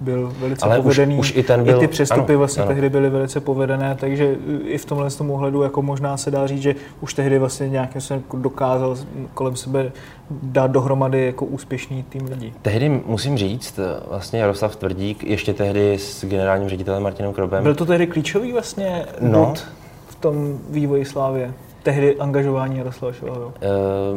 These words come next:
Speaker 2: myslím si, že se vyplatilo vsadit na člověka, který má slavistické zkušenosti, ale zároveň i,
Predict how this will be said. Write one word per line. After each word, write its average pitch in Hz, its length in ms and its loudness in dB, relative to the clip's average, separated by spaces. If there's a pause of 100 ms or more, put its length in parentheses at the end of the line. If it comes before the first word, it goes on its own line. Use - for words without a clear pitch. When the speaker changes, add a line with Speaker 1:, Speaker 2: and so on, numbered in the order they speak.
(140)
Speaker 2:
myslím 117 260 -2
si, 120 120 -2
že 117 120 4
se 117 120 -2
vyplatilo 113 500 0
vsadit 117 260 -2
na 107 80 0
člověka, 98 420 -2
který 104 300 -2
má 101 440 0
slavistické 107 580 0
zkušenosti, 113 720 -6
ale 101 120 -2
zároveň 104 420 0
i, 107 360 -2